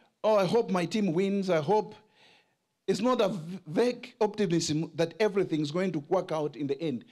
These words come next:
That's not what we're talking about. Rather, hope is a settled conviction about the outcome. It is already settled. The settled conviction of the outcome. I know that I know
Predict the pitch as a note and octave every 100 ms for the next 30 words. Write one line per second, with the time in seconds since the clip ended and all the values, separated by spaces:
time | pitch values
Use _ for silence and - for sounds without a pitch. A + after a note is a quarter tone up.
0 | - G#3+ F#3 G3 G3+ F3 F#3 D3+ D3 D3
1 | B2 A#2 G2+ _ _ _ _ _ _ _
2 | _ _ _ _ _ _ _ _ _ _
3 | E3 B3 A3+ - F4+ - - - _ _
4 | _ - A3 G3+ - - F#4 E4 D#4 A3
5 | F#3+ C#4+ - F3+ A2 A#2+ - _ _ _
6 | _ _ - - A#3+ G3+ G3+ E3 E3+ E3+
7 | - G#2 - _ - A#3 A3 G#3 G3+ A#3
8 | A3 - A3+ E3+ G#2+ - _ _ _ _
9 | _ _ _ _ _ _ - G3+ - F4
10 | F4 F4 D#4+ A#3 G#3 C4+ B3+ - C#4+ C4+
11 | F3 G3 A#3 A3+ F#3 D3+ - - A3 A3+
12 | A#3 D4 A3+ - _ _ F3+ E3+ E3 F3+
13 | F3